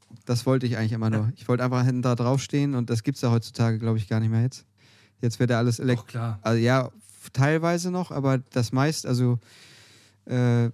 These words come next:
Speaker 1: das meiste
Speaker 2: Okay.
Speaker 1: läuft, glaub ich,
Speaker 2: Ach.
Speaker 1: elektronisch jetzt. Das könnt ihr irgendwie dann
Speaker 2: Ach so, ist,
Speaker 1: Hast du noch nicht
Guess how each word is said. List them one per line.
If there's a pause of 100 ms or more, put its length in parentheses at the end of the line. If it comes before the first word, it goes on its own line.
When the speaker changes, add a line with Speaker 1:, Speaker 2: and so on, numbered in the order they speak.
(140)
Speaker 1:
das
meiste
Speaker 2:
Okay.
Speaker 1:
läuft,
glaub
ich,
Speaker 2:
Ach.
Speaker 1:
elektronisch
jetzt.
Das
könnt
ihr
irgendwie
dann
Speaker 2:
Ach
so,
ist, (580)
Speaker 1:
Hast
du
noch
nicht